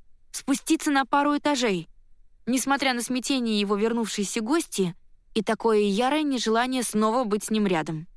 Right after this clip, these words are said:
Хотя он явно видел все ее сомнения и тягу, да и свою скрывать было сложно. Хотелось еще подразнить эту посланницу с чужой земли, увидеть едва сдерживаемую улыбку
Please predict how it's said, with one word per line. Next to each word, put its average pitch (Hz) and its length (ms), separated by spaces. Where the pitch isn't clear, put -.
Хотя 269 380
он 254 80
явно 269 400
видел 247 400
все 285 280
ее 269 140
сомнения 262 680
и 269 80
тягу, 190 560
да 226 120
и 269 60
свою 269 300
скрывать 226 340
было 196 200
сложно. 185 520
Хотелось 254 420
еще 269 280
подразнить 254 500
эту 202 140
посланницу 196 720
с - 100
чужой 233 340
земли, 214 460
увидеть 247 460
едва 247 320
сдерживаемую 220 960
улыбку 233 520